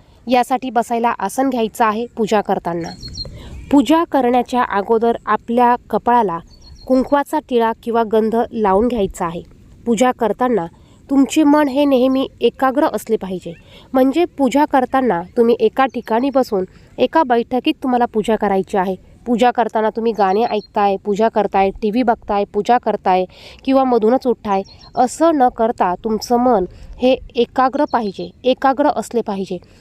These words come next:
तरच तुमचं, तुम्ही मनापासून देवपूजा कराल आणि तुम्ही केलेली देवपूजा ही देवांपर्यंत पोहोचू शकेल. बघा, तुम्ही कितीही टायमिंग दिला, कितीही वेळ देवासमोर बसला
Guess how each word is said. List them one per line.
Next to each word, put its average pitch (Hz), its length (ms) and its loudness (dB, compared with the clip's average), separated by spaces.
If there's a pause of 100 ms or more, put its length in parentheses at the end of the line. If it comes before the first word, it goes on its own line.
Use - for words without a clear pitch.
(180)
तरच 254 380 4
तुमचं, 233 500 0 (320)
तुम्ही 254 180 2
मनापासून 233 560 0
देवपूजा 208 420 0
कराल 202 300 0 (340)
आणि 254 300 2
तुम्ही 311 180 4
केलेली 254 680 -2
देवपूजा 220 600 0 (360)
ही 240 140 0
देवांपर्यंत 214 800 0
पोहोचू 196 380 -4
शकेल. 175 380 -8 (340)
बघा, 240 360 -2 (180)
तुम्ही 277 240 -2
कितीही 262 340 -2
टायमिंग 226 400 2
दिला, 202 280 0 (100)
कितीही 247 360 -2
वेळ 269 200 2
देवासमोर 214 540 0
बसला 214 380 -4